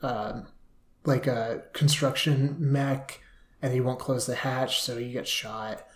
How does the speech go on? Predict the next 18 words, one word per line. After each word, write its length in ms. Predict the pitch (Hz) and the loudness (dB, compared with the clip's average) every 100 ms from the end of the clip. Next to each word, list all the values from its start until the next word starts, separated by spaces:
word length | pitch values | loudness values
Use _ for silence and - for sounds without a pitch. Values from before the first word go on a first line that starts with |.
| - - - _ _ _ _ - | -20 -20 -20 _ _ _ _ -2
'cause 160 | 127 | 2
he's 160 | 127 117 | 2 0
afraid 300 | - 117 113 | 0 -2 0
of 120 | 113 | -2
closing 380 | - 120 117 110 | -4 -4 -6 -8
the, 240 | 107 110 - - | -8 -10 -12 -10
the 100 | 120 | -8
hatch. 500 | 113 113 117 - - - - - - - | -6 -6 -6 -8 -8 -14 -6 -4 -2 4
And 240 | 147 143 | 8 8
then, 440 | 135 135 131 127 | 8 8 6 2
uh, 640 | - 127 117 113 110 - - - _ _ _ _ _ _ _ _ - | -2 -2 -2 -2 -4 -6 -8 -12 _ _ _ _ _ _ _ _ -2
the 400 | 143 151 135 131 | 4 6 6 6
Apsalus, 640 | 135 131 135 120 113 - | 2 2 0 0 2 0
like, 380 | 143 117 107 - - _ _ _ - | 0 -4 -6 -12 -20 _ _ _ -6
the 220 | 147 147 | 2 6
repairs 480 | 131 139 139 135 120 | 8 6 8 6 6
are 300 | 123 113 110 - - | 2 0 -2 -8 -8
completed, 640 | - 131 120 113 110 113 | -4 -2 0 0 -2 -4